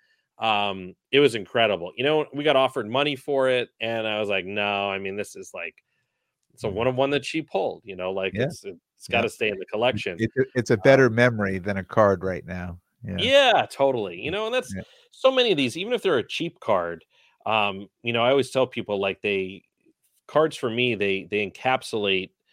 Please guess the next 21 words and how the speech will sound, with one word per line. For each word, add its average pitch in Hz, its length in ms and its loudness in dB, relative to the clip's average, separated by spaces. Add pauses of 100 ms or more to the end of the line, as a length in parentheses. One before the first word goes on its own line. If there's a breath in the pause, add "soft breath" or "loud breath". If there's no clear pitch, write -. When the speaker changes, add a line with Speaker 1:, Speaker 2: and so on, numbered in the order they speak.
(400)
Speaker 1:
whether 120 400 2
it's, 107 240 -2
like, 101 200 -2
a 98 40 -6
memory 117 320 0
of 92 80 -4
the 95 80 -4
player, 143 600 0
whether 110 360 0
it's 95 140 -6
a 101 40 -10
memory 110 360 -6
of, 95 280 -4 (360)
like, 95 160 -8
in 95 80 -6
this 107 140 -2
case, 104 240 -4
pulling 120 420 -2
the 107 80 -2
card 110 300 0
itself, 104 720 -6